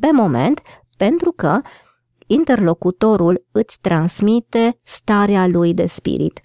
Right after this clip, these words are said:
Deci dacă începi ziua și ai întâlnit primii doi clienți care ridică tonul, ți-au stricat toată ziua și te gândești că ai următoarele, eu lucrez la program de șase ore, am următoarele șase ore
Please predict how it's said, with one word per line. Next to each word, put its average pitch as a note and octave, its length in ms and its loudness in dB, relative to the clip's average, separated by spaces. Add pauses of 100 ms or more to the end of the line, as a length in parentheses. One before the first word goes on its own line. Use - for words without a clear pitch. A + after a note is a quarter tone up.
(300)
Deci - 220 -6
dacă E3+ 460 -4
începi F#3+ 460 -2
ziua E3+ 460 -2
și - 300 -4
ai F3+ 180 0
întâlnit G#3 600 -2
primii G#3 320 0
doi F#3 200 0
clienți F#3 420 -2
care F3+ 200 -2
ridică F3 460 -2
tonul, F#3 300 0
ți-au F#3 200 -2
stricat F#3 380 -4
toată G3 280 0
ziua E3+ 220 0
și G3 140 -4
te G3 120 -2
gândești F#3 360 -2
că - 120 -2
ai F#3+ 400 0
următoarele, F#3+ 680 0
eu F3 160 2
lucrez F#3 280 0
la F3 120 0 (120)
program F3+ 300 -2
de F#3 120 0
șase F3 340 -4
ore, - 180 -2 (320)
am G3+ 160 0
următoarele F#3 540 0
șase F#3 580 -2
ore E3 500 -2